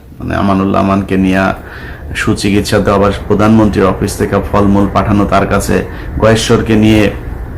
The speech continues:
আপনার ডিবি কার্যালয়ে, তারপরে ফাইভ স্টার হোটেল থেকে নিয়ে খাওয়ানো, এগুলো তো আওয়ামী লীগের চরিত্র না। আওয়ামী লীগ এইভাবে রাজনীতি করে না। ওদের চরিত্র মানুষ মারা, মানুষ হত্যা করা, মানুষ পুড়িয়ে মারা,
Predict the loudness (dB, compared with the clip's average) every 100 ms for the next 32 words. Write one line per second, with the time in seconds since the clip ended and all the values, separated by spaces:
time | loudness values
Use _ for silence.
0 | -10 -10 -10 -12 -8 -4 -2 0 2 2
1 | 2 2 0 0 2 2 2 -2 0 0
2 | -2 -4 -4 -2 0 0 0 2 2 2
3 | 2 2 2 -2 0 2 2 -2 -8 -18
4 | -20 -20 -20 -8 0 4 4 6 4 4
5 | 2 0 -2 0 0 0 0 0 0 -4
6 | -12 -20 -6 0 2 2 2 2 2 4
7 | 4 4 4 4 2 2 2 2 4 4
8 | 4 2 2 2 2 2 4 4 2 2
9 | 2 4 4 4 2 0 0 2 4 4
10 | 4 2 4 4 6 6 6 4